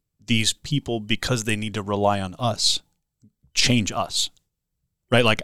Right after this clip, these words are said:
our, our caring for those around us who need care is, draws out our humanity. And so in addition to the Bible giving us a theology of suffering,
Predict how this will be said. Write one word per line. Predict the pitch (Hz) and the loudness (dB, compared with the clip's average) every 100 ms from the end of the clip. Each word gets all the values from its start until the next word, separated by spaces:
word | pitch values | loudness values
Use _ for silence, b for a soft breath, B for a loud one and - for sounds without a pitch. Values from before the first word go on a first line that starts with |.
| - | 2
our, | 123 127 123 117 - _ _ - | 4 6 4 2 -4 _ _ 0
our | 123 127 | 4 4
caring | 120 - 139 123 123 | 2 0 2 2 0
for | 110 113 | -2 -2
those | 107 107 | -2 -4
around | 101 104 101 | -2 -4 -2
us | 98 - | 0 0
who | 110 | -2
need | 104 104 - _ _ _ - | -10 -14 -16 _ _ _ -6
care | - 95 92 92 _ _ _ _ _ _ _ _ _ _ - | 0 0 -2 -14 _ _ _ _ _ _ _ _ _ _ 0
is, | 110 - - _ _ _ _ 117 | 2 2 -4 _ _ _ _ -6
draws | 110 110 110 104 | 0 4 4 4
out | 101 - | 0 0
our | 107 101 | 0 0
humanity. | 101 - 98 98 98 - - - _ _ _ _ _ _ - | -4 -10 -12 -12 -12 -16 -20 -20 _ _ _ _ _ _ -4
And | 113 | 2
so | 123 | 4
in | 110 | 2
addition | 104 123 127 113 | 2 0 0 -2
to | 110 | -4
the | 101 | 2
Bible | 104 98 101 | 2 2 -2
giving | 104 101 98 | -4 -6 -4
us | - | -2
a | 202 | -2
theology | - 101 95 92 98 | -6 -6 -4 -4 -6
of | 95 | -4
suffering, | - - 123 - 76 80 92 | 0 2 0 -2 -12 -14 -18